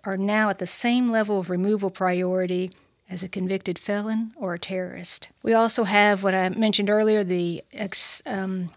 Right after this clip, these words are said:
extension or expansion, sorry, of expedited removal. It's an attempt to bypass immigration courts altogether. So it's a rapid deportation system where an ice officer, if they encounter an individual, that officer can apprehend, cast judgment,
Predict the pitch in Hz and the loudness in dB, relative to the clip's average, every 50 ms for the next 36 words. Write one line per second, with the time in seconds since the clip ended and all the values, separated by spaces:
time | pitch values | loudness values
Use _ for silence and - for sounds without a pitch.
0 | _ - 226 185 - - - - 240 240 240 - - 220 208 202 196 175 170 - | _ -14 -12 -10 -8 -4 0 2 2 2 2 2 2 0 2 2 0 0 0 -2
1 | - - - - - 226 233 233 220 - 202 196 180 - 196 196 196 196 - 185 | -2 -4 -4 -2 0 2 2 0 0 0 -2 -2 0 0 2 2 4 4 2 0
2 | 160 - 233 233 - - - 196 196 190 180 180 180 175 175 180 185 180 180 175 | 0 2 0 0 0 0 0 2 2 2 2 2 0 -2 -2 -2 -2 -2 -2 -2
3 | 180 170 170 190 196 220 240 - _ _ _ _ - 262 247 - - - 214 208 | -2 -4 -4 -4 -4 -4 -6 -10 _ _ _ _ -6 -4 -4 -2 -2 0 2 4
4 | 214 208 202 202 202 - - - 214 - - - - 294 277 262 - 240 208 202 | 4 2 2 0 -6 -8 -6 -4 -4 -2 2 4 6 6 4 4 2 0 2 4
5 | 226 226 233 233 - 233 226 208 202 - - - 240 233 233 214 226 220 214 - | 6 6 6 4 4 4 2 4 2 0 0 0 0 2 2 2 2 2 4 2
6 | - 208 185 - - 226 220 214 202 - - _ - 247 240 240 233 - - 208 | 2 -2 -2 -2 0 2 2 2 0 -2 -2 _ 6 8 8 8 6 4 0 -4
7 | 185 190 180 170 160 165 151 - 175 170 - - - _ _ - - - 208 196 | -2 0 0 0 0 -2 -2 -4 -4 -10 -14 -16 -20 _ _ -20 -12 -4 -2 0
8 | 196 196 190 190 - 220 196 - - 202 196 190 190 196 226 226 240 247 240 - | 0 0 0 -2 -4 -6 -6 -4 -2 -2 -2 -2 0 4 6 6 6 6 4 0
9 | 220 185 196 214 208 - - 202 - - 214 202 196 - 202 190 180 - - 190 | -2 -2 -2 -6 -6 -6 -8 -8 -6 -4 -4 -4 -2 -4 -4 -4 -4 -4 -4 -4
10 | 180 - - - 190 190 196 190 - - - _ _ _ _ _ _ _ - 214 | -4 -4 -4 -4 -4 -4 -4 -6 -8 -12 -20 _ _ _ _ _ _ _ -2 0
11 | 208 202 - - - 240 247 254 - - 220 202 190 - - 190 - - 202 196 | 0 0 2 4 4 4 4 4 2 2 2 2 2 0 -2 -6 -4 -2 -2 -2
12 | 190 185 - - 196 196 196 185 - - 247 254 254 247 226 214 208 202 190 185 | -2 -2 -2 -2 -2 -2 -2 -4 -2 0 2 2 2 2 2 2 2 0 0 -2
13 | 175 185 190 190 180 - 196 185 208 240 269 - - 233 240 240 - 226 - - | -2 -2 -2 -4 -2 -4 -4 -2 -2 -2 -2 0 0 0 0 0 -4 -4 -6 -4
14 | 196 180 - 185 165 202 220 226 - - 214 202 214 220 220 226 226 220 220 - | -4 -4 -6 -4 -2 -2 -2 -2 -2 -4 -6 -4 -2 -2 0 0 -2 -2 0 2
15 | 220 214 208 - - - - 220 220 214 - - 220 220 220 208 | 2 2 2 0 -2 -2 0 0 2 0 0 0 0 -2 -2 -2